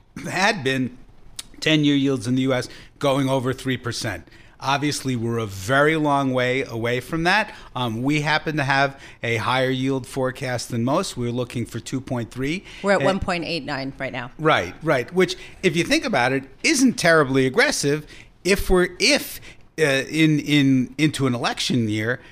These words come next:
Speaker 1: and you think about politicians being incentivized to create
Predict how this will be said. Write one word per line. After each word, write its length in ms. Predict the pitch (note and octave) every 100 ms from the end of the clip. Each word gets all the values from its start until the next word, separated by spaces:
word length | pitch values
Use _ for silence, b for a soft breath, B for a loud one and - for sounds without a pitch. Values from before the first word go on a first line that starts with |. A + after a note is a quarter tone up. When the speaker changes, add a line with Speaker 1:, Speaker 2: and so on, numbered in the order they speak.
| B
Speaker 1:
and 180 | A#2 B2+
you 80 | B2+
think 280 | E3 D#3+
about 300 | D3+ C3+ B2+
politicians 760 | - C#3+ C#3+ - D3 - C3 G#2+
being 180 | B2+ B2
incentivized 720 | A#2 D#3 D3+ C#3+ B2+ B2 B2+ B B
to 100 | -
create 480 | C3 C3+ B2+ A#2+ -